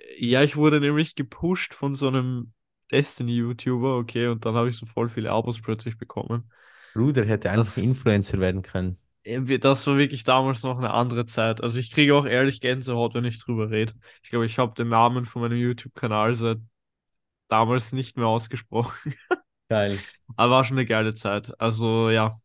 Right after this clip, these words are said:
Speaker 1: aber um da jetzt nicht zu sehr abzuschweifen, Gaming wirklich sehr geil. Also
Speaker 2: Ja.
Speaker 1: auch Call of Duty früher,
Speaker 2: Boah,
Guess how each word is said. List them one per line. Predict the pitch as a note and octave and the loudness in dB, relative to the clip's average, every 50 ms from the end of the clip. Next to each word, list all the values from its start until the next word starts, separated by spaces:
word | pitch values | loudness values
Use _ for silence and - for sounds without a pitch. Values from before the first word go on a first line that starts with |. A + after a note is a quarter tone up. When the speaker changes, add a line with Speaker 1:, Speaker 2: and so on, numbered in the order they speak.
| _ - | _ -4
Speaker 1:
aber | G#2+ A2 A2 A2+ A2+ | -2 0 2 2 0
um | A2 A#2+ | 0 0
da | A#2+ A#2+ | 0 0
jetzt | A#2 A2+ A2+ - | 0 -2 -4 -12
nicht | - - | -18 -16
zu | - - B2 | -10 -8 -4
sehr | A2+ A#2+ G#2+ | 0 0 0
abzuschweifen, | A2+ A2+ A2+ - - A#2 - - A2+ G#2+ A2 A2 A2 - A#2 A2+ | 0 0 -4 -8 -10 -8 -4 -2 0 0 0 0 -4 -8 -10 -8
Gaming | G#2+ A2+ G#2+ A2+ A2 G#2+ A2 G#2+ G#2+ | -4 -2 0 0 0 -2 -4 -4 -4
wirklich | A2 G#2+ A2 - A2 - - | -4 -4 -6 -8 -12 -10 -8
sehr | - G2 G#2 F#2 | -8 -8 -6 -4
geil. | - G2 G2 G2+ G2+ F#2+ | -4 -4 -4 -4 -4 -4
Also | - G2+ G2+ G#2+ G2 | -6 -6 -6 -4 0
Speaker 2:
Ja. | - G2 G#2 G#2 | 2 2 2 2
Speaker 1:
auch | A2 - - - _ _ - | 0 -2 -12 -20 _ _ -6
Call | - - A#2+ A#2 | -2 0 2 2
of | A2+ A2+ - | 0 -2 -4
Duty | - B2 A#2 A2+ - A#2 A2+ | -4 -4 -4 -4 -4 -8 -8
früher, | - - A2+ A2+ A2+ A2+ A2+ A2 G#2+ A2 | -8 -6 -4 -2 0 0 0 0 -2 -2
Speaker 2:
Boah, | - F2+ C#2 A1 - E2+ F2+ | -2 -2 -2 -2 -4 -8 -10